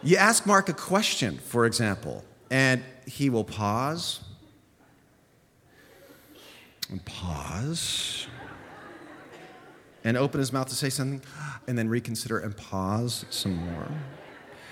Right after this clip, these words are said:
And then he'll say, "Can you give me a day to process this so I can give you a considered response tomorrow?"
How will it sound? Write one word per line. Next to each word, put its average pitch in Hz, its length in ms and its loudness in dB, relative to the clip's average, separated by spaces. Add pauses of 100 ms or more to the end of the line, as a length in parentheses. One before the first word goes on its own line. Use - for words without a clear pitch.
(240)
And 123 120 0
then 160 100 4
he'll 196 120 2
say, 165 220 2
"Can 151 320 -6
you 170 180 -8
give 202 220 -8
me 180 140 -4
a 117 120 -4
day 107 260 -6
to 110 100 -6
process 107 680 -8
this - 580 -6 (680)
so - 220 2
I 127 80 6
can 127 140 0
give 113 160 -2
you 117 100 2
a 110 40 -2
considered 113 580 -2
response 98 560 -2
tomorrow?" 95 500 -6